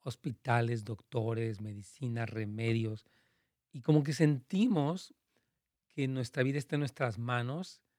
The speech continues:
Y en un sentido sí, porque somos responsables de cuidarnos, ¿verdad? Pero en última instancia, nuestra vida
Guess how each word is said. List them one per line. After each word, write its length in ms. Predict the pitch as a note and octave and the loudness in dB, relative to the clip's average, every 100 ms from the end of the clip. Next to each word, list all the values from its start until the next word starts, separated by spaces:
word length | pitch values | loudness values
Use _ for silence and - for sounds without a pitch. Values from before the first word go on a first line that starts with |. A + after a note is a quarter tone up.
| _ _ - | _ _ -6
Y 60 | |
en 60 | F3+ | -2
un 60 | |
sentido 360 | G3+ G#3 G#3+ F3+ | 0 0 0 0
sí, 260 | - F#3 C#3+ | 2 4 4
porque 280 | C3 A#2 | 2 -6
somos 180 | - C#3+ | -4 -2
responsables 560 | C#3 - A#2+ B2 A#2+ A#2+ | -2 -4 -2 2 2 2
de 80 | A#2 | -6
cuidarnos, 640 | B2 A2+ A2+ A2+ A#2+ A2 | -4 0 2 2 0 -4
¿verdad? 220 | A2 G#2+ - _ _ _ _ _ _ | -8 -12 -16 _ _ _ _ _ _
Pero 340 | D3+ C#3 B2 _ _ _ _ _ _ _ _ _ | 6 6 2 _ _ _ _ _ _ _ _ _
en 140 | D3 | 10
última 320 | E3+ G#3+ A3 E3 | 10 12 12 12
instancia, 600 | B2+ D3 C3 A#2+ F3+ - _ _ _ _ _ | 10 10 8 4 -2 -4 _ _ _ _ _
nuestra 540 | C3+ C3+ D#3+ - D3+ | 2 8 8 6 0
vida 340 | C3+ C3+ F3 | 2 2 2